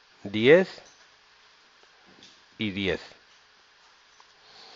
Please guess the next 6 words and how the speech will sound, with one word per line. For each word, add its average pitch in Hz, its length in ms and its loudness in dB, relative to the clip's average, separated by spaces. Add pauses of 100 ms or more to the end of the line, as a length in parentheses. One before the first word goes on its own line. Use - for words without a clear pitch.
(680)
Entonces 117 480 2
voy 131 120 4
a 139 80 6
calcular 143 640 4 (480)
la 117 280 4
media 120 520 4